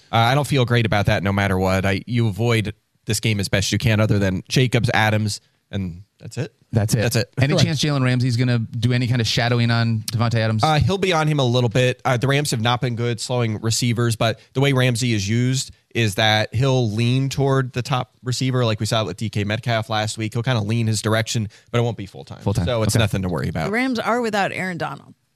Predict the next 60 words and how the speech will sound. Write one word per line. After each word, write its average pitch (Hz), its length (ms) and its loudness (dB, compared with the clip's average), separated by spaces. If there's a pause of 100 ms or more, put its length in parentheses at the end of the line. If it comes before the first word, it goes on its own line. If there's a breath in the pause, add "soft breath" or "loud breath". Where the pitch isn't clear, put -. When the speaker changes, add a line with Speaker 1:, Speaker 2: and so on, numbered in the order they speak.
Speaker 4:
So - 140 -8
Speaker 1:
Yeah. 135 280 -6
Speaker 4:
there 190 180 -2
is 208 180 -2
that. 147 240 -6 (300)
Speaker 2:
That 95 160 0
Speaker 3:
You 104 60 2
know, - 20 4
Speaker 2:
is 101 80 2
a - 20 4
Speaker 3:
part 277 160 2
of 339 60 0
me 311 60 2
Speaker 2:
thing. 226 80 2
Speaker 3:
is, 147 120 2
like, 131 140 0
far 151 260 0
be 120 280 0
it 139 140 -2
to 117 100 -8
criticize 120 560 0
what 113 120 0
the 107 80 -4
Rams 104 360 -2
are 107 60 -2
doing 104 280 -2
defensively 117 640 -6
because 117 380 -2
they - 140 -4
have 160 180 0
been 131 140 0
still 117 340 -4 (100)
respectable 127 640 2
Speaker 1:
Mm-hmm. 120 100 0
Speaker 3:
even 110 180 0
in 107 120 0
a 107 40 0
year 104 200 0
with 107 140 0
a 101 60 -2
bunch 101 260 -2
of 98 100 -8
injuries. 156 460 -6 (420 soft breath)
Part 277 140 -2
of 320 60 -4
me 349 60 0
is 202 100 0
also 156 260 -2
like, 98 380 -4 (500)
isn't 269 300 -16
Jalen 151 280 -4
Ramsey, 120 300 -2
like, 120 80 -4
the 107 80 -10
self-proclaimed 110 720 -4
best 98 240 -4
cornerback 104 460 -4
in 101 80 -2
the 92 60 -6
world? 85 340 -10